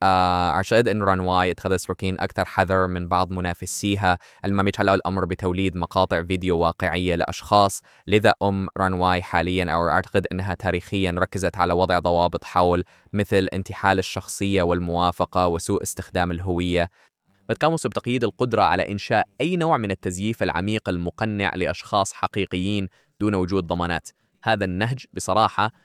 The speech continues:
أرى أنه يمثل تناقضًا كبيرًا لما نراه في صناعة الذكاء الاصطناعي بشكل عام.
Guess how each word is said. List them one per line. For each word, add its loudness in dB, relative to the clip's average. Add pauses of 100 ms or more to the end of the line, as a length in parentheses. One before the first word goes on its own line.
(220)
أرى 4
أنه -2
يمثل -2
تناقضًا -2
كبيرًا 0
لما -2
نراه 4
في -10
صناعة -2
الذكاء -2
الاصطناعي -2
بشكل -4
عام. 0